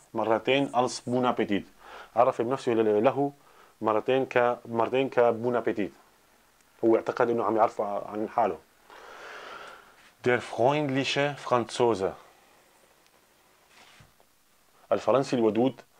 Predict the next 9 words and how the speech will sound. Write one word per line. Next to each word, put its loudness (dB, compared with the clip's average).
hat -2
sich 0
nicht -4
vor-، 2
vorstellt. 0
Hat 0
sich 0
nicht -4
vorstellt. -4